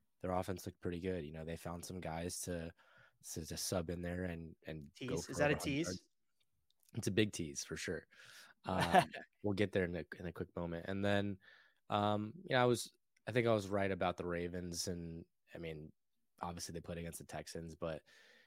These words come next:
Speaker 1: you know, what they were able to do on defense and kinda get their run game going, uh, without J K Dobbins, get Justin Hill in there, you know, two touchdowns, Justice Hill in there, two touchdowns, and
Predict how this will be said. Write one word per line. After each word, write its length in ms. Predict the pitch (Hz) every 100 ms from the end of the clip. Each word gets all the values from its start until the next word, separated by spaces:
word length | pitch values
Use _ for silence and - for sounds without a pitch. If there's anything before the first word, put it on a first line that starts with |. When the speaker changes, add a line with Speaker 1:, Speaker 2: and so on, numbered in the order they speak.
| _
Speaker 1:
you 80 | -
know, 80 | 87
what 100 | 85
they 80 | 87
were 80 | 85
able 160 | 82
to 100 | 82
do 220 | 78 85
on 160 | 82 80
defense 720 | 82 85 90 85 - - - -
and 260 | 82 80 -
kinda 240 | - 82
get 320 | 78 92 85 - _ - - - _ -
their 120 | 107
run 240 | 98 98 98
game 240 | 95 92
going, 440 | 92 92 92 90 92 _ - -
uh, 340 | 92 87 85
without 360 | 87 85 92 95
J 160 | 95 87
K 140 | 85
Dobbins, 640 | 82 80 78 82 80 - -
get 140 | 98 87
Justin 380 | 95 87 - 90
Hill 240 | 92 92
in 160 | 87 87
there, 320 | 85 82 82 _ _ -
you 60 |
know, 80 | 85 80
two 140 | -
touchdowns, 600 | 90 90 - 85 82 78 107
Justice 360 | 95 - 87
Hill 180 | - 95
in 60 | 90
there, 100 | 82
two 160 | -
touchdowns, 520 | 92 85 - 82 82 82
and 280 | 82 82